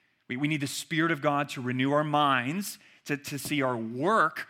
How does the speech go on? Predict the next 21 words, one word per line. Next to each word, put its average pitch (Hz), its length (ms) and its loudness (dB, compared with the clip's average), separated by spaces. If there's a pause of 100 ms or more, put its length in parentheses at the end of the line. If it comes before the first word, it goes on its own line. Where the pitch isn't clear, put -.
for - 140 -6
what 143 220 2
it 131 100 -2
really 139 460 0
is, 131 380 0 (260)
and 139 180 -2
our 120 160 2
rest 143 720 0 (160)
for 143 140 -4
where 131 260 0
it's 127 180 -10
really 117 280 -8
found. 113 460 -16 (1500)
Because 147 260 -2
only 214 220 2
when 196 160 2
our, 170 260 2 (140)
our 151 120 0
pursuit 196 500 -4
of 160 120 -2
work 139 480 -2